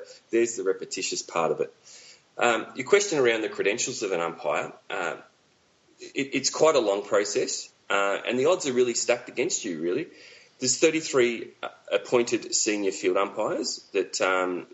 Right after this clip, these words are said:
are responsible and charged with the responsibility of taking care of a game on match days. And to become an A F L umpire, you need to be, you need to have, uh, elevated yourself through the local levels of umpiring through to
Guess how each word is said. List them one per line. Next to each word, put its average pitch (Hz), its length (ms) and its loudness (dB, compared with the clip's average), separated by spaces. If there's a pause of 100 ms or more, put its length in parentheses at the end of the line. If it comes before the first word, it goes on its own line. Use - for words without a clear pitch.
are 92 80 2
responsible 95 680 0
and 82 100 -2
charged 87 480 0
with - 100 -10
the 87 80 -8
responsibility 87 680 0
of 80 120 -4 (440)
taking 85 200 -2
care 90 240 2
of 82 60 -6
a 85 40 -2
game 85 320 0
on 80 140 -2
match 80 240 -2
days. - 440 -2 (440)
And 120 140 2
to 143 80 0
become 170 280 4
an 170 80 4
A 135 140 2
F 123 140 -4
L 104 100 2
umpire, 98 640 0
you 110 120 -8
need 131 260 2
to 123 40 -6
be, 101 420 -4
you 104 120 -8
need 127 180 2
to 120 100 -2
have, 98 120 0 (220)
uh, 87 300 2
elevated 107 520 2
yourself 87 400 -2
through 92 140 -4
the 87 80 -2 (120)
local 95 240 -4
levels 90 400 0
of 82 100 -10
umpiring 110 540 -2 (840)
through 120 280 2
to 107 160 -2